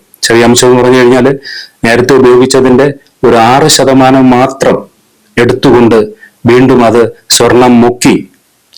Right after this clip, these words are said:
electroplating-ഓ galvanizing-ഓ ഒക്കെ ചെയ്യുന്ന അതേ മോഡലിൽ തന്നെയുള്ള രീതികൾ അവലംബിച്ച് സ്വർണം മുക്കി വീണ്ടും കൊണ്ട്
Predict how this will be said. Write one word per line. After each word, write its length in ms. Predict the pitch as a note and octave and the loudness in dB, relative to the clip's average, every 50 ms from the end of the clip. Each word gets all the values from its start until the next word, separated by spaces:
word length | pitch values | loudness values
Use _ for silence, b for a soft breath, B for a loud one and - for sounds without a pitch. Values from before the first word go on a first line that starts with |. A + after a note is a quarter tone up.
| - - | -6 -4
electroplating-ഓ 880 | - A2+ A2 A2 - B2+ B2 A#2+ A#2+ A#2+ A#2+ A#2+ B2 A#2+ B2 B2 A#2+ | -2 -2 -2 -2 -2 -2 0 0 0 -2 -2 0 0 0 0 2 2
galvanizing-ഓ 840 | A2+ A#2 A#2 A2+ A#2+ B2 B2 A#2+ B2 B2 A#2+ - A#2+ A#2+ B2 B2 A#2+ A#2 | 0 0 0 2 2 2 2 2 2 0 0 0 0 0 2 2 0 -2
ഒക്കെ 280 | - - A#2+ G#2 G2 B B B B B B | -2 -2 -2 -2 -2 B B B B B B
ചെയ്യുന്ന 400 | B - A#2+ A#2 A#2+ B2 A#2+ A#2 | B -2 0 2 2 2 2 0
അതേ 320 | A2+ G#2+ A2 A2+ A#2 A#2+ C3+ | 0 0 0 2 2 2 2
മോഡലിൽ 600 | C#3+ C#3 A#2 A2 A2+ B2 B2 B2+ B2 B2 - A#2+ | 2 2 0 0 0 0 0 0 0 0 0 0
തന്നെയുള്ള 340 | A2 A2+ A#2 A#2 A2+ A2+ | 0 0 0 0 0 0
രീതികൾ 400 | A2+ A2 A2 A2 B2 B2 B2 A#2+ | 2 0 0 2 2 2 2 2
അവലംബിച്ച് 580 | A2 A2 A2+ A2+ A2+ A2 A#2+ A2+ - - C#3 D3 C#3+ C#3 B B B B | 2 2 0 0 0 0 0 0 0 0 0 0 -2 -4 B B B B
സ്വർണം 400 | - - A2 A2+ A#2 B2 B2 A#2+ | -4 -2 -2 0 0 2 2 2
മുക്കി 240 | A2+ - - - | 0 0 -2 0
വീണ്ടും 540 | C3 C3+ C3+ G2 G#2 A2 A#2 A2+ A#2+ B2+ A#2 | 0 0 0 0 0 0 0 0 0 0 0
കൊണ്ട് 220 | A2+ A2+ A2 G#2+ | 2 2 0 0